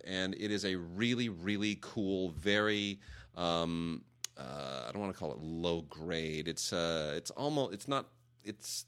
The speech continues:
it's a very contained thriller. It's very much from his point of view of this young British officer played by Jack O'Connell, and, uh, who's just, you know, trying to ju-, it, it's, it's like just an, it's ninety minutes or ninety-nine some odd minutes of just unbelievable intensity.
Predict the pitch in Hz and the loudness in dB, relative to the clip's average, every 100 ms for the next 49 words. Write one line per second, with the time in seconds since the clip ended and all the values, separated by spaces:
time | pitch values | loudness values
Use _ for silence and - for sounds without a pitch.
0 | - 110 - 98 147 160 143 - 110 98 | -4 -2 -2 2 6 6 4 0 -2 0
1 | - 110 107 107 101 101 104 95 78 76 | -2 -2 0 0 -2 -2 2 2 2 -2
2 | - 120 117 104 - 85 104 101 - 92 | -2 0 0 -2 -4 -4 -2 -2 -2 -2
3 | 85 82 87 80 80 - 85 85 85 80 | -2 0 0 0 -4 -4 -4 -2 -2 -4
4 | 82 82 85 - 76 82 80 82 80 - | -4 -4 -4 -6 -6 -6 -6 -4 -2 -2
5 | - - 95 87 78 - - - - - | -4 -6 -4 -2 -6 -14 -20 -18 -16 -18
6 | - 92 95 90 90 87 87 90 90 87 | -6 0 4 4 2 2 4 6 6 6
7 | 87 87 82 76 90 92 - 95 - 73 | 6 6 4 2 0 -2 -2 -4 -6 -14
8 | 85 82 80 67 71 92 85 85 - - | -14 -14 -14 -12 -4 0 0 -2 -6 -14
9 | - 98 110 110 85 107 98 98 92 - | -2 2 4 2 0 -2 0 0 0 -2
10 | 82 92 - 87 87 - - 117 110 98 | -4 -4 -2 -2 -2 -4 -6 -2 0 0
11 | 90 - 92 - - _ _ _ _ - | 0 -2 -6 -4 -6 _ _ _ _ -14
12 | 101 92 90 101 107 101 101 98 85 82 | -6 0 4 4 4 4 4 4 0 2
13 | 87 92 90 90 87 - 87 82 98 90 | 2 2 2 2 0 0 0 2 2 2
14 | - 82 80 87 - - 95 107 95 95 | 0 0 0 -2 -8 0 2 2 2 0
15 | 92 85 85 82 92 90 - 71 67 | 2 0 0 0 0 0 0 -4 -6